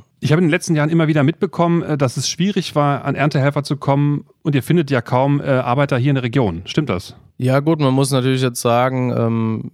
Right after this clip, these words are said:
Speaker 2: für die Arbeiten, Erntearbeiten, findest du eigentlich keinen Deutschen, der das macht.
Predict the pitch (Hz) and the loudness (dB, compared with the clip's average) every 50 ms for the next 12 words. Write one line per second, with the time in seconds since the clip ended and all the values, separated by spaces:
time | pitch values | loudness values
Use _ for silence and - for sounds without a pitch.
0 | _ _ - - - 120 113 - 139 143 147 139 123 123 123 127 131 127 123 123 | _ _ -10 -4 -4 -4 -2 -2 -2 -2 0 0 0 0 0 0 2 2 0 0
1 | 127 - 120 117 117 117 113 107 107 - _ - - 113 120 135 131 131 104 107 | -2 -2 -2 -2 -2 -2 -4 -6 -8 -14 _ -4 -2 0 0 2 0 0 0 0
2 | 117 113 120 113 113 117 113 117 113 110 110 - - - - - - - 123 113 | 0 2 2 2 2 2 0 0 -2 -2 -2 -4 -8 -14 -14 -10 -6 -2 -2 -2
3 | 110 113 - - 113 113 104 101 104 107 - - - 110 101 101 95 98 98 98 | -2 -2 -4 -4 -2 0 0 0 0 -2 -4 -4 -2 -2 -2 -2 -2 -2 -2 -2
4 | 98 - - 107 107 101 104 104 104 - - 110 107 107 - - - - | -2 -4 -4 -6 -6 -6 -6 -6 -6 -8 -6 -6 -6 -6 -8 -10 -18 -18